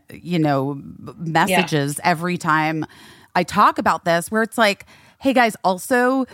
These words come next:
Speaker 1: um, a friend of mine really wanted a baby and had to, and had to have a D N C, you know, an abortion,
Speaker 2: Right, right.
Speaker 1: um, because she was going to die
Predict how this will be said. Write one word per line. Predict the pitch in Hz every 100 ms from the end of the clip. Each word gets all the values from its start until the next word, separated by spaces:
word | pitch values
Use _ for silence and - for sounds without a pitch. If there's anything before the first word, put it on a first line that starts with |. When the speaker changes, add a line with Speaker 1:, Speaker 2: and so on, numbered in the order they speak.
| - _
Speaker 1:
um, | 208 196 185 -
a | 196
friend | - 190 202
of | 190 165
mine | 180 175 175 170 160 - _ _ _ _ _ _ _ - -
really | 185 175 220 247 196
wanted | 151 165 226 226
a | 175
baby | 170 160 147 147 147
and | 175
had | 165 160 151
to, | 196 160 156 139 - _ _ _ _ _ -
and | 180
had | 160 180 170
to |
have | 160 170
a | 170
D | 143 151 160
N | 156
C, | - 165 151 147 - -
you | 156 143
know, | 131 165
an | 165
abortion, | 143 156 151 - 151
Speaker 2:
Right, | 151 139 - -
right. | 165 135
Speaker 1:
um, | 196 180 -
because | 214 220 190 - _ _ _
she | - - 247
was | 226 185
going | 214 190
to | 202
die | 139 151 175 139 135 151